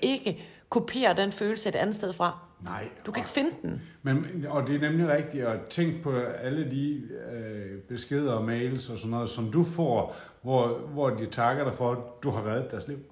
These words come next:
Speaker 1: Ja.
Speaker 2: Ikke også?
Speaker 1: Der vil jeg så sige, ja, jeg har sagt det højt. Det er
Speaker 2: Ja.
Speaker 1: selvfølgelig selv gået, øh, vejen, men ja, det jeg kan tage ansvar for, det var, at jeg sagde det højt.
Speaker 2: Ja.
Speaker 1: Og det er det ansvar, vi har.
Speaker 2: Ja.
Speaker 1: Vi kan ikke bestemme, om de gør det.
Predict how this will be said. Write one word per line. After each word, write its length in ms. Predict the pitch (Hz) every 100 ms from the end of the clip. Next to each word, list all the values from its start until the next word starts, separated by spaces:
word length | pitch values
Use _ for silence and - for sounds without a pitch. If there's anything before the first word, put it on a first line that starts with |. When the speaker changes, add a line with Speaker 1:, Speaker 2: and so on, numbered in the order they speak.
| -
Speaker 1:
Ja. 160 | 175 170 - -
Speaker 2:
Ikke 140 | 127
også? 160 | 165 165 - -
Speaker 1:
Der 100 | 220
vil 80 | 190
jeg 80 |
så 100 | 185
sige, 340 | 175 196 196 170 - _ _ _ _ _ _ -
ja, 220 | 180 208 -
jeg 80 | 156
har 80 |
sagt 260 | 160 196 -
det 80 | 151
højt. 200 | 147 123
Det 60 |
er 260 | - - -
Speaker 2:
Ja. 40 |
Speaker 1:
selvfølgelig 300 | 127 175 233
selv 160 | 226 185
gået, 380 | 175 175 202 202 - - -
øh, 100 | 165
vejen, 260 | 185 156 175
men 200 | 170 - -
ja, 240 | 180 226 220 - - - -
det 100 | 240
jeg 100 | 226
kan 80 | 214
tage 160 | -
ansvar 340 | 202 220 165 160
for, 140 | 165
det 160 | 165 156
var, 80 |
at 60 | 135
jeg 100 | 139
sagde 280 | - 202 226
det 100 | 220
højt. 320 | 151 151 151 - 160
Speaker 2:
Ja. 140 | 170 - -
Speaker 1:
Og 100 | 175
det 100 | 226
er 40 | -
det 100 | 330 370 -
ansvar, 480 | 196 165 220 214 165
vi 60 |
har. 360 | 143 147 - -
Speaker 2:
Ja. 120 | 139 135 - 202
Speaker 1:
Vi 80 |
kan 100 | 220 285
ikke 120 | -
bestemme, 320 | - 220 233
om 100 | 233
de 80 | 175
gør 180 | 170 175
det. 160 | -